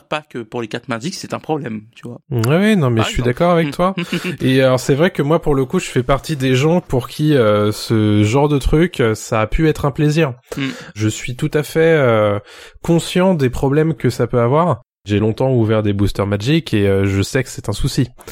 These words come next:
Speaker 1: Mhm.
Speaker 2: Parce que, euh, en fait, t'as aucune idée de ce que tu vas ouvrir. Alors certes, au début, ça peut être vécu comme un plaisir, mais au bout d'un moment, quand tu recherches un truc spécifique et que tu te rends compte qu'il va falloir que, euh, t'achètes, euh, trois boîtes de, euh, quatre-vingt-dix boosters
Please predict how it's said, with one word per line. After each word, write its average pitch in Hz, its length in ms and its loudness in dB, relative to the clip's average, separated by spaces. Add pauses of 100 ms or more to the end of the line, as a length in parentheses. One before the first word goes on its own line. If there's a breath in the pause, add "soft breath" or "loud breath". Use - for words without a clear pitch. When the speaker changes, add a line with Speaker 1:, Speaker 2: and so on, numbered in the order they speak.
(140 loud breath)
Speaker 1:
Mhm. 139 220 -6
Speaker 2:
Parce 104 320 -6
que, - 100 -6
euh, 101 540 2
en 95 100 0
fait, 131 220 -4
t'as - 180 -4
aucune 131 320 0
idée 131 380 2
de 101 120 -2
ce 92 120 -2
que - 80 -2
tu - 160 -6
vas 107 100 2
ouvrir. 110 340 2
Alors 95 220 0
certes, - 320 -2
au 123 80 0
début, 107 300 -2
ça 101 180 -4
peut - 160 -2
être 101 240 -4
vécu 98 300 -2
comme 98 160 -2
un 95 80 0
plaisir, 117 400 0
mais 120 100 2
au 113 80 2
bout 120 140 0
d'un 127 100 0
moment, 135 340 0
quand 113 160 -4
tu 104 140 -4
recherches 123 460 0
un 123 80 0
truc 131 240 -4
spécifique 127 600 -2 (380 loud breath)
et 107 120 -2
que 120 100 2
tu - 140 -8
te - 80 2
rends 127 120 2
compte 139 200 -2
qu'il 123 120 0
va 110 80 4
falloir 120 320 0
que, - 120 -2
euh, 101 320 2
t'achètes, 117 500 -2
euh, 98 160 0
trois 131 300 0
boîtes 131 420 0
de, 110 260 0
euh, 104 140 2
quatre-vingt-dix 113 500 -2
boosters 123 540 0